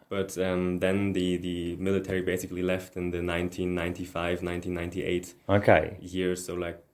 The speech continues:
Speaker 1: twenty years ago, which is not that long ago, actually.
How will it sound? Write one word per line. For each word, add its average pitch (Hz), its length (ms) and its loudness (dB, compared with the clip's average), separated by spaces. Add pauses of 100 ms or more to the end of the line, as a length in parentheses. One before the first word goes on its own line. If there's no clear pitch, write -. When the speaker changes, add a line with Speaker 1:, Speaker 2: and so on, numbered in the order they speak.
Speaker 1:
twenty 95 360 -2
years 92 460 2
ago, 82 220 0
which 82 200 -4
is 85 100 -8
not 95 380 2
that 90 200 0
long 90 220 2
ago, 95 260 0
actually. 85 400 -8